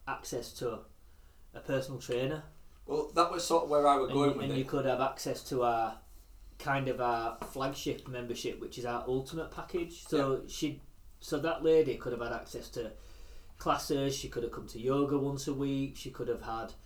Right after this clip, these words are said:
Speaker 1: uh, face-to-face training session once a week, and that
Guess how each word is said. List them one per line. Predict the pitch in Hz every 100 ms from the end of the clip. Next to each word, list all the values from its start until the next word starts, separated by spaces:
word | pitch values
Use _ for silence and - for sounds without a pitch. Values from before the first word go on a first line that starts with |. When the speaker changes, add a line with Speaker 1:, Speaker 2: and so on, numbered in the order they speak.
| - - - -
Speaker 1:
uh, | 117 117 110 - - - -
face-to-face | 147 135 - - 123 117 -
training | 143 139 139
session | - 139 - 143 135 - - - 139
once | 139 -
a | 139
week, | 139 135 - - - - - - - - - -
and | 139
that | 135